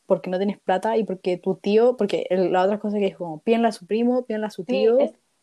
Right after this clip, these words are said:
Speaker 1: pídanle,
Speaker 2: mira, Germán
Speaker 1: es
Speaker 2: lo
Speaker 1: como
Speaker 2: dijo muy bien, como eso era la primera prioridad, como pedirle plata a tu primo.
Speaker 1: Como, como tengo tantos primos.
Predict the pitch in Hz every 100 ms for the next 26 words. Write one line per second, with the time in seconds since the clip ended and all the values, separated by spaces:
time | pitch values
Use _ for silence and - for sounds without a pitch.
0 | _ - 196 196 _ _ _ 233 202 -
1 | - 240 277 247 220 202 254 233 247 240
2 | 202 220 247 269 _ - 254 - 269 254
3 | 247 202 208 233 233 208 190 190 180 180
4 | 185 185 208 196 202 214 - 247 - -
5 | - 202 185 214 _ _ _ _ _ _
6 | _ _ _ _ _ - - - 196 180
7 | 180 - - 190 190 220 254 254 311 -
8 | - 427